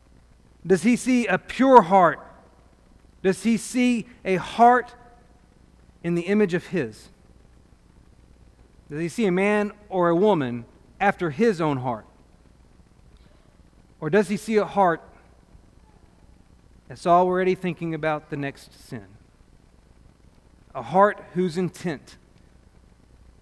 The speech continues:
is to do the opposite of God's will. This evening, it may be that your heart is not right and something needs to change. Maybe you need to repent tonight of a heart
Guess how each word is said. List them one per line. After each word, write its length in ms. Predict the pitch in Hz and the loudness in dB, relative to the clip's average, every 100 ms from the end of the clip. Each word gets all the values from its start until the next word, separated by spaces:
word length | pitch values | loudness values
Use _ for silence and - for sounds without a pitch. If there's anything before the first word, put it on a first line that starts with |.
| _ _ - | _ _ -20
is 120 | 147 | -14
to 160 | - | -12
do 480 | 135 151 202 196 190 | -6 -2 0 0 -2
the 160 | 165 170 | -4 -2
opposite 560 | 156 156 156 - 151 - - - - - _ _ _ | -2 -4 -6 -8 -8 -8 -20 -20 -20 -20 _ _ _
of 140 | 143 | -12
God's 240 | 131 127 120 | -8 -8 -8
will. 220 | 107 95 - _ _ _ _ _ _ _ _ _ _ _ _ _ _ - _ | -14 -16 -20 _ _ _ _ _ _ _ _ _ _ _ _ _ _ -20 _
This 220 | 170 - | -6 2
evening, 300 | 220 233 233 | 4 6 4
it 60 | 214 | 4
may 180 | 202 208 | 6 6
be 240 | 190 214 | 4 2
that 180 | 196 196 | 2 0
your 180 | 190 165 | -2 -2
heart 340 | - 196 202 | 2 2 2
is 280 | 190 196 156 | 2 0 0
not 360 | 175 175 160 | -2 0 -4
right 380 | 170 143 110 101 _ _ _ _ _ _ _ _ _ _ _ _ _ _ _ _ _ _ _ _ _ - | -8 -8 -10 -14 _ _ _ _ _ _ _ _ _ _ _ _ _ _ _ _ _ _ _ _ _ -18
and 140 | 139 | -16
something 420 | - 175 151 170 | -4 -2 -2 -4
needs 160 | 165 160 | -4 -4
to 80 | 151 | -8
change. 560 | - 170 170 151 131 | -10 -10 -10 -14 -20
Maybe 380 | 160 151 175 202 | -12 -2 0 0
you 160 | 202 208 | 0 2
need 180 | 214 - | 0 0
to 100 | 180 | -2
repent 600 | 185 - 220 226 - - | -2 0 -2 -2 -10 -18
tonight 580 | - 165 170 226 226 208 - - - _ | -8 -4 0 2 2 0 -10 -20 -20 _
of 140 | 185 165 | -4 -2
a 120 | 143 | -2
heart 480 | - 196 233 214 | 0 4 4 4